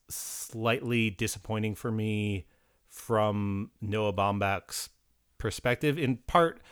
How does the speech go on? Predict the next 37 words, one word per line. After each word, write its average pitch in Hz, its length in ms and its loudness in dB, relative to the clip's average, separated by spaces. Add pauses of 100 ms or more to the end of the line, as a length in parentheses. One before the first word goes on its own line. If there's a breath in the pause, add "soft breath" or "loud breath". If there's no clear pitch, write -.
(260 soft breath)
I 120 40 2
should 123 220 0
say 117 380 6
Francis 147 460 0
Ha 104 220 6
is 95 160 -2 (200)
maybe 104 260 0
one 101 140 0
of 95 60 0
my 95 120 2
five 101 300 4
favorite 95 320 -2
films, 110 560 0 (520 soft breath)
and 107 220 2
I 101 60 4
think 110 300 -2
pretty 113 180 -2
much 107 300 0
all 101 300 0
of 90 60 -2
his 92 260 -6
other 101 240 0
films 104 600 -4 (460 soft breath)
are 98 600 0
at - 160 -8 (100)
least 107 520 -6
good, 107 420 -4 (580)
if 95 220 -4
not 92 460 0 (200)
something 98 400 -4
that 95 120 0
I'm 92 180 -2
rushing 92 320 -2
out 87 180 -4
to - 80 -16
tell 90 200 -6
people. 113 520 -4